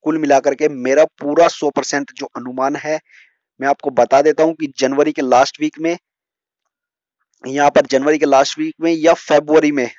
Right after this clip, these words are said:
आपका जो है, इक्यावन हजार जो कांस्टेबल की भर्ती है, उसका नोटिफिकेशन आ जाएगा। आप चाहे तो इसे नोट कर ले और अपनी तैयारी करते रहे। फिर मत कहना कि न्यूज़ बाबा YouTube चैनल ने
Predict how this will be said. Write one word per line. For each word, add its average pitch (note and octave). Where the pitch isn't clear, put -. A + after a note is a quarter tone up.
आपका C#3
जो C3+
है, C#3+
इक्यावन D#3
हजार C#3
जो C3+
कांस्टेबल D3
की C#3
भर्ती B2
है, C#3
उसका C#3
नोटिफिकेशन B2+
आ A#2
जाएगा। G#2
आप C#3
चाहे C#3
तो C#3+
इसे C3
नोट B2
कर C#3
ले D3+
और C3
अपनी C#3
तैयारी C3
करते A#2
रहे। A2
फिर D#3
मत D3
कहना D3
कि D#3+
न्यूज़ D3+
बाबा D3
YouTube C#3
चैनल C3
ने C#3